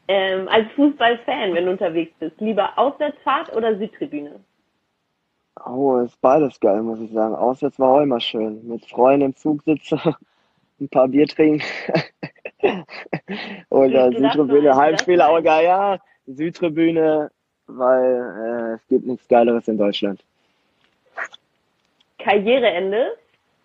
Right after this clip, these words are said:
Speaker 1: Lieber mit Poldi in Japan oder mit
Speaker 2: <laughs>
Speaker 1: Zlatan in Los Angeles?
Speaker 2: Mit Poldi natürlich.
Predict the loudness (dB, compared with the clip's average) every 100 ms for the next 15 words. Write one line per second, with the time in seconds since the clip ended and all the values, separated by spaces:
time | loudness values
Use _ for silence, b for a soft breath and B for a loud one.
0 | _ -2 -2 -2 -4 -2 2 2 0 -2
1 | -2 -2 -6 -10 -8 -10 -12 _ -2 0
2 | 0 0 0 0 0 -2 -4 -6 -6 -6
3 | -6 -4 -6 -6 -8 -8 -8 -10 -12 -18
4 | -20 _ _ _ _ _ -2 0 2 4
5 | 6 4 2 0 0 -2 -8